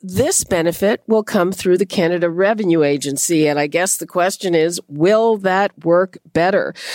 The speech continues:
Trudeau is saying people can apply through an online and telephone system, and they're go-, aiming to have it ready by April the sixth. And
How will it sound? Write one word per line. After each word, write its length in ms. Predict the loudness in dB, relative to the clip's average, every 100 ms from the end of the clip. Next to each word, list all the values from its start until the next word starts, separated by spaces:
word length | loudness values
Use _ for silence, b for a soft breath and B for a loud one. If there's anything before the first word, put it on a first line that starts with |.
| B
Trudeau 340 | -2 2 2 2
is 100 | 0
saying 360 | 0 0 0
people 260 | -2 0 0
can 160 | 0 -2
apply 540 | 0 0 2 2 -2
through 180 | -2 0
an 140 | 0
online 520 | 0 0 2 2 2
and 160 | 0 0
telephone 540 | 0 0 0 0 0
system, 520 | 0 0 0 0 0 0
and 180 | 2 2
they're 200 | 2 0
go-, 200 | -2 -4 B B B -2
aiming 420 | 0 -2 -4 -8 _
to 100 | -4
have 180 | -2 0
it 100 | -2
ready 260 | 0 0 0
by 180 | 0 0
April 320 | -2 0 0
the 120 | 0
sixth. 640 | 0 2 0 0 -6 -12 B B B -6
And 420 | -2 0 -2 -4